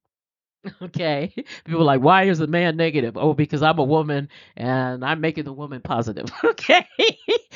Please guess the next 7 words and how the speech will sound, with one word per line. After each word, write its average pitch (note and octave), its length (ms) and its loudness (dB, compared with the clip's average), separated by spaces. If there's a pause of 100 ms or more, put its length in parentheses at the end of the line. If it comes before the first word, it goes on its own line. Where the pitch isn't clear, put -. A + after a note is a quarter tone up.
(200)
Missus C4+ 680 0
Triumph. F#3 640 2 (320)
And G3+ 100 4
Missus F#4+ 340 2
Triumph, A#3+ 640 2 (160)
she - 300 2
manufactures A#3 960 2